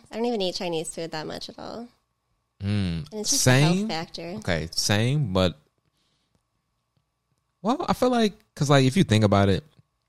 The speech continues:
Speaker 2: so, like, I watch a lot of, like, podcasts and stuff like that with, like, Asian demographics. Um, typically, like, the Chinese food that you get from, like, the Chinese spots, it's not necessarily, like, the food that they actually eat.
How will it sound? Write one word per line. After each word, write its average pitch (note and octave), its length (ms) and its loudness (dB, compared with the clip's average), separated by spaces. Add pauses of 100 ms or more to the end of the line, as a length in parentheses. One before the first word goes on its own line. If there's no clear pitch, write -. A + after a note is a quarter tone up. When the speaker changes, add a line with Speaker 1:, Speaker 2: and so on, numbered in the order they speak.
(320)
Speaker 2:
so, E2 340 2
like, D#2+ 180 -2
I G2 80 2
watch F#2+ 400 0 (120)
a - 60 -2
lot D#2+ 280 0
of, D2 160 -4
like, - 260 -6
podcasts E2+ 560 0
and F2 80 -4
stuff F2 200 -4
like F2+ 140 -4
that F2 220 0
with, D#2+ 160 -4
like, D#2+ 220 -4 (460)
Asian F2 300 0
demographics. D#2+ 880 -2 (220)
Um, - 680 -8 (240)
typically, D#3 340 4
like, G2 180 2
the E2 100 -6
Chinese G2 300 2
food G2+ 140 4
that F2+ 160 0
you F#2 60 0
get F2+ 180 2
from, D#2+ 200 -6
like, D#2 180 -4
the E2 80 -6
Chinese E2 360 -4
spots, A2 360 0
it's - 180 -4
not G#2+ 160 0
necessarily, E2+ 480 -2
like, D2+ 260 -6
the - 100 -8
food E2+ 240 2
that D2+ 180 -2
they E2 200 2
actually - 340 -8
eat. C2 180 -10